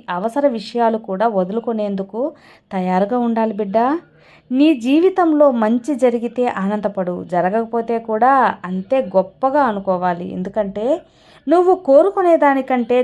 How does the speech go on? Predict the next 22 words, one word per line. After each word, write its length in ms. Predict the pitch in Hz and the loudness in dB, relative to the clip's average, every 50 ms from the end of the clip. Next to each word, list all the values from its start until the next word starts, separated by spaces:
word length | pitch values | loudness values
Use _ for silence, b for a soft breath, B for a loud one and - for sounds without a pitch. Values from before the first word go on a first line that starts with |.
| 202 190 214 | 0 0 -2
గొప్పదిగా 480 | 214 208 214 - 277 277 269 254 262 | -2 0 -2 -4 -4 -2 0 0 0
నా 300 | 254 240 220 208 202 196 | 0 0 -2 -2 0 -2
బాబా 360 | 185 180 185 185 190 190 220 214 | 0 0 0 0 2 2 0 0
ఇస్తారు 560 | 214 190 185 - 160 - - 240 240 240 233 | 0 -2 -6 -8 -8 -6 -4 -2 -2 -2 -2
అనే 180 | 226 214 214 | -2 -2 -2
ఒక 240 | 202 185 185 - 196 185 190 208 226 - - | -4 -4 -6 -6 -6 -4 -4 -4 -6 -6 -10
నమ్మకాన్ని 540 | 185 175 175 190 208 214 - 220 214 226 254 262 | -10 -10 -8 -6 -6 -6 -6 -6 -4 -4 -4 -4
నీలో 220 | 254 233 220 214 | -4 -2 -2 -2
పెంచుకోవాలి. 760 | 202 202 190 196 196 - - 196 185 185 185 180 175 175 185 - _ _ _ _ B B B B B B B | -2 -4 -6 -8 -8 -8 -8 -6 -4 -4 -4 -6 -6 -8 -12 -16 _ _ _ _ B B B B B B B
ఇప్పుడు 320 | 285 320 302 - 349 330 | -4 -4 -2 0 4 4
ఆశపడింది 760 | 294 247 208 214 233 254 - 311 - 285 247 262 254 247 233 226 | 4 6 6 4 2 2 0 0 0 0 0 0 0 2 2 2
దక్కలేదంటే 960 | 190 208 226 226 - 226 226 233 226 220 220 208 202 196 214 208 208 196 202 208 | 2 2 0 0 -2 -2 -2 0 -2 -2 -4 -4 -4 -4 -6 -4 -6 -6 -8 -8
ఇంకా, 500 | 220 220 214 240 226 214 202 180 170 165 b b b b b b b 196 | -8 -8 -4 -2 0 0 0 0 -2 -4 b b b b b b b -4
ఇంకా 540 | 196 202 - 202 214 214 - - 302 302 | -4 -4 -4 -6 -8 -6 -4 0 0 2
మేలు 340 | 262 226 202 202 226 247 269 | 2 2 0 2 2 2 2
రకమైనది 640 | 269 254 247 247 - 226 226 220 226 226 226 220 226 | 2 2 0 0 -2 -4 -2 0 0 0 0 -2 -2
నా 180 | 214 202 185 180 | -2 -2 -2 0
బాబా 320 | 175 175 170 180 202 208 | 0 0 0 2 0 0
నాకు 280 | 202 202 190 190 - 185 | 0 -2 -4 -4 -6 -6
అందిస్తారు 520 | 185 185 185 196 196 - 202 196 185 190 | -6 -6 -6 -8 -8 -6 -4 -4 -2 -2
అని 200 | 190 190 202 202 | -2 -2 -2 -4
ఆనందపడు, 720 | 185 180 180 185 185 180 185 180 - 165 160 170 170 170 | -4 -4 -4 -4 -4 -4 -6 -6 -6 -8 -6 -8 -8 -10